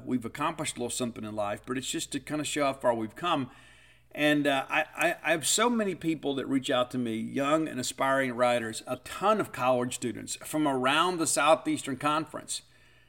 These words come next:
Uh, matter of fact, I got a message last week from a young guy from Colorado, uh, attending school at Colorado State. It just happened upon Flim Flam a couple years ago.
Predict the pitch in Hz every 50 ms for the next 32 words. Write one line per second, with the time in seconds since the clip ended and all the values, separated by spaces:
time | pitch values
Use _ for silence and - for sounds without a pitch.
0 | _ _ _ - 113 120 117 123 135 147 151 - - 156 156 151 147 143 143 131
1 | 131 127 135 139 135 - 135 117 113 127 127 135 147 - - - 131 131 127 -
2 | - 120 113 120 123 127 139 147 135 139 135 135 131 - 123 113 - - 147 160
3 | 156 139 127 131 160 202 190 - - - - _ _ _ _ _ _ _ _ _
4 | _ _ _ _ _ _ _ _ _ _ - 113 117 117 123 - 160 156 160 151
5 | 156 151 147 143 139 143 - - _ _ _ _ _ _ _ _ _ _ _ -
6 | - - - 180 175 170 139 165 165 160 156 160 156 143 - - 180 196 208 196
7 | 143 - - - _ _ _ _ _ _ _ _ _ _ _ _ _ - _ _
8 | _ _ _ _ _ - 123 147 - - 151 156 160 156 - 160 156 143 139 127
9 | 147 151 151 156 147 - - 160 170 185 175 - 151 147 139 139 139 131 - 151
10 | 147 147 143 139 139 156 160 151 - 127 107 - - -